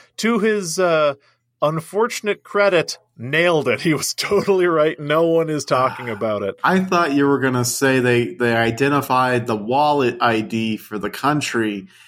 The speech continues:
Speaker 2: and then saw a bunch of transactions to OnlyFans. <laughs>
Speaker 1: Oh, yeah. Salvador is a huge OnlyFans country.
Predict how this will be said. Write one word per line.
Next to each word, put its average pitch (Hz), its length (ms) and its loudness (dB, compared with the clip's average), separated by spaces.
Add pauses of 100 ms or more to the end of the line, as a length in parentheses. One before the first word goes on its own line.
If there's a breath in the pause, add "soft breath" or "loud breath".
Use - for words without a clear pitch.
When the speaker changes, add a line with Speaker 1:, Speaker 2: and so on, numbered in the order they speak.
(220 loud breath)
Speaker 2:
and 117 140 0
then 120 140 2
saw 127 320 2
a 113 80 -4
bunch 127 240 0
of 117 100 -2
transactions 123 1000 0
to 120 260 -4
OnlyFans. 135 1300 0
<laughs> - 40 -2
Speaker 1:
Oh, 180 160 2
yeah. 156 220 4
Salvador 147 580 0
is 123 140 -4
a 110 40 -6
huge 143 460 -4
OnlyFans 107 760 -2
country. 95 460 -6